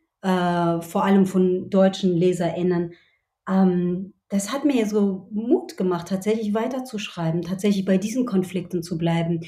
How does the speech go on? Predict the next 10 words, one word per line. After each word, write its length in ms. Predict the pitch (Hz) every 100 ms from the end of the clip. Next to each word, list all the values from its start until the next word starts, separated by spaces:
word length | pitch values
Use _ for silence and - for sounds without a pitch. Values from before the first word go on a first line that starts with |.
| - _
die 520 | 175 190 185 190 - _ _
viel 600 | - - 220 214 202 190
näher 520 | 185 190 214 214 175 165
an 240 | 180 180
mich 420 | 208 254 - - _ _ _
als 220 | 180 185
Person 440 | 190 165 196 226
sind, 240 | 208 185 180
als, 480 | 170 170 170 - - _ _ _
äh, 460 | 190 175 170 165